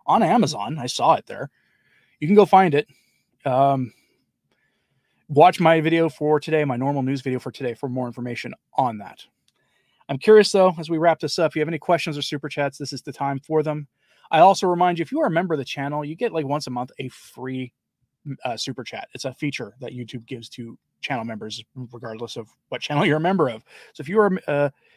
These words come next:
if you are a member of this channel, you've got a free super chat once a month here. So if you, if you are a member watching this and haven't used it, try to, try to use it. If not, if you have any questions, this will be, we'll end up wrapping up here. Looks like no. So, all right, folks, thanks for tuning into this brief live stream this morning,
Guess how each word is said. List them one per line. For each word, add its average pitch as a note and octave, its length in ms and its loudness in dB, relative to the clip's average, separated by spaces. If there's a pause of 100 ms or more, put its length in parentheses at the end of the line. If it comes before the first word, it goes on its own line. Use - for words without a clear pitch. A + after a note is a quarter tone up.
(160)
if C#3+ 120 -12
you F#3 120 2
are F#3 140 6
a D#3+ 260 2
member F3 340 2
of E3 240 0 (180)
this D3+ 220 -4
channel, D#3 340 -2
you've C#3 140 -4
got C3 200 -2
a B2 200 -4
free - 240 -8
super C3+ 240 -8
chat - 260 -10
once A#2 180 -12
a - 20 -12
month G#2+ 200 -12
here. G2 140 -16
So - 100 -12
if C3 100 -10
you, B2+ 120 -8 (220)
if D3 160 -12
you F#3 80 0
are G3 40 2
a F3 60 0
member E3+ 200 2
watching D#3 440 -4
this E3+ 120 -12
and - 80 -18
haven't C#3 200 -14
used D#3+ 200 -8
it, G#2+ 120 -6 (300)
try A3 180 2
to, F#3+ 120 0
try E3+ 220 0
to D3 60 2
use A#2+ 200 -4
it. A2 100 -16 (540)
If D3 140 -10
not, E3 320 2
if E3 140 -8
you D3+ 60 4
have D3 80 2
any D#3 100 -2
questions, D3+ 420 2
this C#3 140 -8
will B2+ 80 -10
be, B2 260 -6 (240)
we'll C3 120 -8 (160)
end C3 140 -4
up B2 80 -10
wrapping B2 340 -6
up G#2+ 120 -16
here. G#2 200 -10 (2000)
Looks C#3+ 200 -8
like D3 220 0
no. F3 340 2
So, D3+ 580 2
all D3 200 6
right, C#3+ 260 -2
folks, - 320 -4
thanks E3 160 -6
for D3 80 -14
tuning D#3+ 200 -4
into D#3+ 160 -6
this D#3 140 -6
brief C3+ 440 -6
live F3 240 2
stream F3 220 -6
this E3 160 -6
morning, E3 440 -4